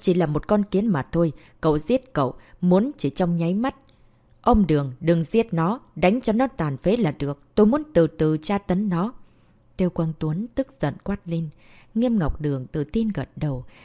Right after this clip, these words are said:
sau đó nhìn Lâm Thiểu Huy. "Chàng trai, bây giờ nhà họ Tiêu này muốn biến cậu thành kẻ tàn phế, cậu còn gì để nói hay không?" Lâm Tiểu Huy lập tức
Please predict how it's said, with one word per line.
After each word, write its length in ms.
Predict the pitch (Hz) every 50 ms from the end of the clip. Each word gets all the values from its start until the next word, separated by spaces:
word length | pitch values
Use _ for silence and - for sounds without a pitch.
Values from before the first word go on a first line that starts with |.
| - _
sau 220 | - - - 196 180
đó 200 | - 160 156 190
nhìn 260 | 240 240 180 143 -
Lâm 220 | 139 139 180 180 165
Thiểu 220 | - - 139 -
Huy. 260 | - 156 160 160 156 - - - - - - - - - -
"Chàng 300 | - - 160 156 151 147
trai, 360 | - - 175 180 185 185 156 - - - - -
bây 140 | 175 202 220
giờ 140 | 196 - 180
nhà 180 | 160 160 170 160
họ 140 | 170 165
Tiêu 240 | 156 - - 247 247
này 280 | 208 175 160 143 131 120 - _ _ - - -
muốn 240 | 180 220 254 254 190
biến 240 | 180 190 226 294
cậu 160 | - - 175 151
thành 220 | - 185 160 151
kẻ 160 | - 147 -
tàn 300 | - - - 151 147 143 -
phế, 260 | - 170 180 220 262 277 - _ _ -
cậu 180 | - 170 180 170
còn 180 | 170 196 185
gì 180 | 165 - 170 165
để 160 | 147 151 147
nói 260 | 143 151 165 185 226
hay 120 | 247 233 202
không?" 340 | - - 185 180 170 143 - - - _ _ _ _ _ _ _ _ _ _ _ -
Lâm 220 | 175 180 180 170 151
Tiểu 180 | - 147 - -
Huy 260 | - 175 170 165 165
lập 240 | 156 160 - - -
tức 100 | 240